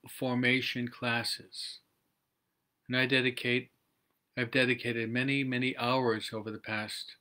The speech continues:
close to twenty years in giving formation classes for the parents of the First Communion children, as well as the confirmation parents. And I love it. I love teaching.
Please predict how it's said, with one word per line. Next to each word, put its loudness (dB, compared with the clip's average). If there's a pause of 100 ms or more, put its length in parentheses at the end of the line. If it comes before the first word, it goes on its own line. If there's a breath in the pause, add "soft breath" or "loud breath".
(420)
close 2
to -4
twenty -4
years -4 (640)
in 0
giving 0 (400)
formation 2
classes -2
for -2
the -4 (180)
parents -2 (480 soft breath)
of -2
the -2
First -2
Communion -2
children, -4 (600)
as -4
well 0
as -2
the -4
confirmation -8
parents. -10 (340 soft breath)
And 2
I 12
love 10
it. -6 (1160)
I -2
love 2
teaching. 0